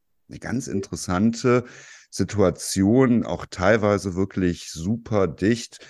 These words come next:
wie dann halt auch bei diesen Erinnerungsgegenständen es zum Beispiel um den Kinderwunsch und ein Kind, das verstarb, ging. Und das hatte eine unglaubliche Intensität, war teilweise auch wirklich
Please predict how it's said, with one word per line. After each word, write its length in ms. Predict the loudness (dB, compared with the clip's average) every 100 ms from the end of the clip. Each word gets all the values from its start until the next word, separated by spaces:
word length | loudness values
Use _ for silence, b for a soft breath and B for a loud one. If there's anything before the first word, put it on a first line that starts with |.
| B B B B _
wie 180 | -6 0
dann 320 | 2 2 2
halt 340 | 4 2 2
auch 240 | -4 -8 -4
bei 140 | -2 0
diesen 240 | -2 -4
Erinnerungsgegenständen 1160 | -4 -2 -4 -2 -4 -4 -6 -4 -6 -4 -4 -4
es 100 | -6
zum 160 | -6
Beispiel 560 | 0 -2 -2 -4 -2 0
um 160 | -2 -6
den 140 | -4
Kinderwunsch 640 | 0 4 4 2 -2 -6 -6
und 120 | -4
ein 160 | -6
Kind, 400 | -2 0 0 0
das 160 | -8 -8
verstarb, 760 | -10 -10 -6 -2 -2 -2 -8 _
ging. 480 | -8 -4 -2 -2 -4 B B B B B B _ _ -4
Und 920 | 0 2 2 0 -2 -6 -16 -18 -14
das 180 | -14 -8
hatte 220 | -6 -4
eine 840 | -2 0 0 2 2 2 0 -2 -10 _
unglaubliche 720 | -2 0 2 2 2 -6 -6
Intensität, 840 | -6 -6 -6 -6 -6 -2 -2 -2
war 120 | -10
teilweise 600 | -6 0 0 2 0 0 -2
auch 220 | -4 -4
wirklich 480 | -6 -6 -10 -12